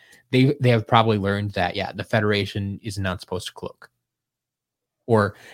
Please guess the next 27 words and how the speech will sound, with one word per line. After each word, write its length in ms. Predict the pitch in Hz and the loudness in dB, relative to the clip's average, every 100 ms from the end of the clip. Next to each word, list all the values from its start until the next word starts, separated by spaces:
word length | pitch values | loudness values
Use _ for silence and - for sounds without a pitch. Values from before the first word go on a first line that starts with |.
| - _ - | -20 _ 0
and 180 | 170 | 2
m-, 160 | 165 170 | 4 2
m-, 100 | 185 | 6
maybe, 300 | 170 202 196 | 8 8 8
maybe 340 | 139 151 202 | 8 8 10
not 180 | 190 185 | 8 8
even, 300 | 156 131 117 - _ _ _ _ _ _ _ _ _ _ _ _ - - - | 6 4 0 -4 _ _ _ _ _ _ _ _ _ _ _ _ -20 -20 -18
yeah, 100 | - _ _ _ - | -18 _ _ _ 0
okay. 320 | 180 135 - _ _ _ _ _ _ _ _ _ - | 4 4 0 _ _ _ _ _ _ _ _ _ -2
I 80 | 165 | 4
guess 260 | 175 196 | 6 6
I 120 | 165 | 6
would 160 | 175 180 | 6 6
agree 380 | 151 123 139 131 | 6 6 8 6
that 480 | 123 117 113 - - - _ _ _ - | 6 6 4 0 -10 -16 _ _ _ -10
they 320 | 139 123 143 | -2 4 8
would 200 | 180 208 | 8 8
know 600 | 147 135 127 123 120 123 - | 6 4 4 2 0 -2 -4
that 260 | 123 117 | -2 0
the 80 | 123 | 0
Federation 500 | - 135 143 135 131 | 0 0 2 0 -2
ships 480 | 123 123 110 - - _ _ _ | -2 0 -2 -4 -12 _ _ _
shouldn't 520 | - - 156 151 143 | -10 -2 2 2 0
be 140 | 131 120 | -2 -2
able 180 | 110 104 | -2 -6
to 80 | - | -10
cloak. 420 | - - - | -10 -10 -10